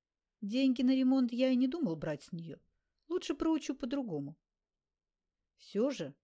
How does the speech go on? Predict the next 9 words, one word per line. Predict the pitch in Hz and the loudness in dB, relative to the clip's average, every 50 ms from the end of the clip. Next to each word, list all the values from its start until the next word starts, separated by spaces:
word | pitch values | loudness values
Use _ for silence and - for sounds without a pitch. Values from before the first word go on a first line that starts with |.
| _ _ _ | _ _ _
отношу | 185 180 - 185 170 160 - - 285 | -10 -8 -8 -8 -8 -8 -6 -6 -6
Полину | 285 - 262 214 220 254 277 269 | -2 -2 -2 0 2 2 0 0
Горскую | 208 175 180 208 214 - - 262 247 | 0 -2 -6 -6 -6 -6 -8 -8 -8
к | - | -6
временным | 196 165 190 196 214 226 226 226 233 220 | -6 -6 -4 -2 -2 -2 0 0 -2 -2
неприятностям. | 220 220 208 - 233 214 196 147 131 _ - 151 - _ - - 151 170 _ _ _ _ _ _ _ _ _ _ _ _ _ _ _ | -2 -4 -4 -4 -4 -4 -4 -6 -6 _ -14 -16 -16 _ -18 -16 -16 -16 _ _ _ _ _ _ _ _ _ _ _ _ _ _ _
Таким | _ 196 185 - 220 208 196 202 _ _ _ _ _ _ _ _ _ | _ -8 -6 0 0 0 0 -2 _ _ _ _ _ _ _ _ _
зеленоглазым, | 196 143 131 151 170 190 196 190 180 175 170 156 160 190 214 196 160 139 160 160 156 143 - - | -14 -14 -10 -8 -6 -4 -2 -2 -4 -4 -4 -2 0 0 0 0 -2 -6 -10 -10 -10 -12 -14 -14
вредным | - 151 156 180 226 214 175 170 160 151 | -12 -8 0 0 0 0 0 -8 -10 -10